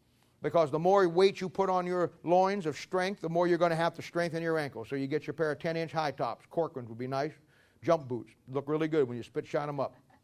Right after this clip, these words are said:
But you need a pair of combat boots. You know why? Because you need to get ready to go into warfare, Ephesians chapter six.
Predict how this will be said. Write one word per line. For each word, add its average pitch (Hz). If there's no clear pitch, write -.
But 147
you 170
need 190
a 165
pair 170
of 165
combat 139
boots. 120
You 151
know 156
why? 160
Because 156
you 165
need 156
to 143
get 151
ready 151
to 147
go 143
into 135
warfare, 143
Ephesians 113
chapter 110
six. 107